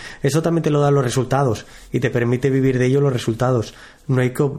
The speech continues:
olvidar que hemos estado en dos finales europeas consecutivas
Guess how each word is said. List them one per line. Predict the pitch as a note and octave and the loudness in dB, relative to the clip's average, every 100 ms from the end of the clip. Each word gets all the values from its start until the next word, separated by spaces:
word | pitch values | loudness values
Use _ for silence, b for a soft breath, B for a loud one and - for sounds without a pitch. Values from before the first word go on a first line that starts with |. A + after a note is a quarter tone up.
| - | -6
olvidar | C#3+ B2 B2+ B2 B2 | -2 2 2 2 0
que | E3 | 0
hemos | C#3+ C3 | 0 0
estado | B2+ C3 C3 | -2 0 0
en | C3 | 0
dos | C3 | 0
finales | C#3+ C3 C3 C3 - | 0 0 0 0 -2
europeas | C#3 B2 A#2 B2+ | 0 0 0 -2
consecutivas | - C#3+ B2+ A#2 A#2 C3+ A#2+ | -2 -2 0 0 0 0 -2